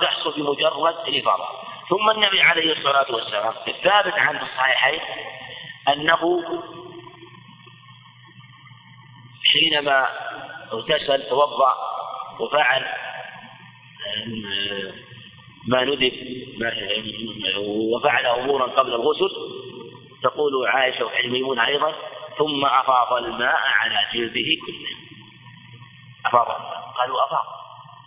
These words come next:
وبدنا لم يغسلوا قبل ذلك.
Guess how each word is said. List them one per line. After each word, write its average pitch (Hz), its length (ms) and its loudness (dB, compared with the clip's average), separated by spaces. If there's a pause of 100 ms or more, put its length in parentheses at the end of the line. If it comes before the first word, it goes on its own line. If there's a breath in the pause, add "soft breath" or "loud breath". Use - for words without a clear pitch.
(960)
وبدنا 165 480 2 (460)
لم 180 140 0
يغسلوا 160 380 -2
قبل 123 180 0
ذلك. - 440 -6